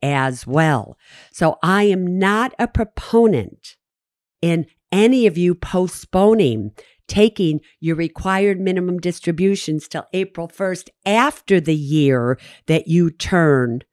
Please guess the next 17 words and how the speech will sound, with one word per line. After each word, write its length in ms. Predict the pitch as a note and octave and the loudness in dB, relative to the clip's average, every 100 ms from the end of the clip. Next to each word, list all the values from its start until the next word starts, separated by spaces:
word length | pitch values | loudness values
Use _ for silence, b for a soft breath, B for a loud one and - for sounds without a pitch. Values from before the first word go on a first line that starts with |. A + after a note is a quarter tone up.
| _ _ - | _ _ -4
the 220 | F3 - | -4 -2
age 440 | E3+ E3+ E3 D3+ - | 0 2 0 -4 -6
where 240 | E3+ D#3+ | -2 -2
it's 180 | D3+ - | -4 -6
required 720 | E3+ - - E3+ D#3+ D#3 D3+ | -6 -8 -4 0 2 2 -2
for 120 | D#3+ | -4
you 140 | E3 D3 | -4 -4
to 120 | D3+ | -6
take 540 | - - F#3+ A2+ _ _ b b | -6 -2 0 0 _ _ b b
an 140 | D3+ D3+ | -4 -2
R 420 | C3+ C3 B2+ B2+ - | -2 -2 -2 -4 -4
M 340 | C3+ C3 B2+ A#2+ | -4 -2 -2 -2
D. 440 | C#3+ A#2+ G#2+ - _ b b b - | -2 -2 -4 -12 _ b b b -2
I 440 | E3 E3 E3+ F#3 | 2 2 2 2
will 520 | E3+ C#3+ E3+ A3+ C4 C4 | 0 2 4 4 4 -2
take 440 | - B3 B3+ - | -4 -2 -2 -4
it, 340 | - - - | -8 -10 -20